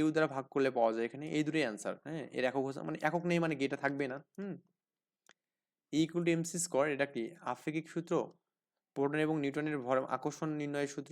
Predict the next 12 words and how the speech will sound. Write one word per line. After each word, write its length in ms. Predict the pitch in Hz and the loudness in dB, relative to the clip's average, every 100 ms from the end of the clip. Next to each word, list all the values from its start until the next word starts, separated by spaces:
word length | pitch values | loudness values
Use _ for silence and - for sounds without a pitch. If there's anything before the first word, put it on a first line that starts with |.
| 143 | -4
এখানে 160 | 175 202 | -4 -6
এবং 80 | 143 123 | -6 -4
ভর 120 | 110 127 | -2 0
শক্তির 260 | 143 131 139 | -2 -6 -6
সূত্র 180 | - 113 - | -6 -8 -8
সম্পর্ক, 240 | 101 107 101 104 - | -6 -4 -4 -6 -8
এটা, 160 | 147 165 - 170 170 | -6 -4 -6 -6 -4
এই 60 | 160 | -4
তিনটাই 240 | 165 160 165 | -2 0 2
আমাদের 140 | 156 156 | 2 0
এখানে 140 | 147 101 | 2 2
রাইট। 220 | 92 - | 0 -6